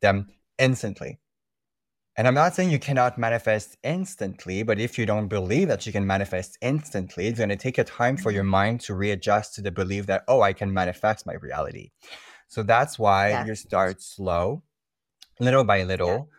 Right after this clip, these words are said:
Speaker 1: you accustom your nervous system, 'cause you don't wanna activate your survival brain, 'cause it's gonna pull you right back into
Speaker 2: Yeah.
Speaker 1: your comfort zone. Like, maybe you're like, "Oh, tarot doesn't work," and maybe you would have gone back to teaching.
Speaker 2: Yeah.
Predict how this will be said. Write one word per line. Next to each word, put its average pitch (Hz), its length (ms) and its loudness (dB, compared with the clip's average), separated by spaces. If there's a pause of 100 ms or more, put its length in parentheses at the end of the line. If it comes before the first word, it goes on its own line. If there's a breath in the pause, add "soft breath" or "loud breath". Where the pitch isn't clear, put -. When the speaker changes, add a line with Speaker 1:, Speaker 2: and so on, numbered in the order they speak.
(120)
Speaker 1:
you 98 480 -2
accustom 98 520 -4
your 95 140 -2
nervous - 320 -8
system, 143 760 -8 (140)
'cause 147 140 -2
you 151 60 4
don't 156 100 4
wanna 139 140 4
activate 101 500 0
your 82 340 0
survival 92 440 -2
brain, 95 340 0
'cause 101 160 -10
it's 98 80 -8
gonna 95 160 2
pull 101 180 -6
you 95 80 -2
right 92 240 2
back 95 220 2
into 92 540 -6 (420)
Speaker 2:
Yeah. 101 160 0
Speaker 1:
your 87 180 2
comfort 123 460 0
zone. 73 180 -4
Like, 92 160 -8
maybe 104 160 -2
you're 104 80 0
like, 98 240 2
"Oh, 104 160 2
tarot 107 320 0
doesn't 98 260 -4
work," 104 280 4
and 101 160 -2
maybe 104 160 0
you 104 100 0
would 98 140 0
have 92 160 -8
gone 92 220 -2
back 95 260 -2
to 85 340 -8
teaching. - 480 -6 (400)
Speaker 2:
Yeah. 170 220 -8